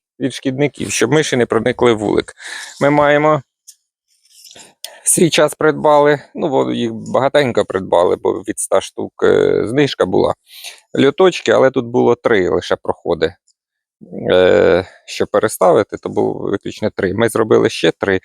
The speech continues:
щоб все ж таки, коли буде гарна погода, бджола мала змогу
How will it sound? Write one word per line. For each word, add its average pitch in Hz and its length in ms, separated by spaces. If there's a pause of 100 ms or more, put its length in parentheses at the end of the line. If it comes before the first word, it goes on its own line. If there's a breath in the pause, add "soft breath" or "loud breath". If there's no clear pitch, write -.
(320 loud breath)
щоб - 220
все - 180
ж - 100
таки, 101 380
коли 107 260
буде 104 260
гарна 107 300
погода, 131 440
бджола 107 400 (480)
мала 104 300
змогу 107 380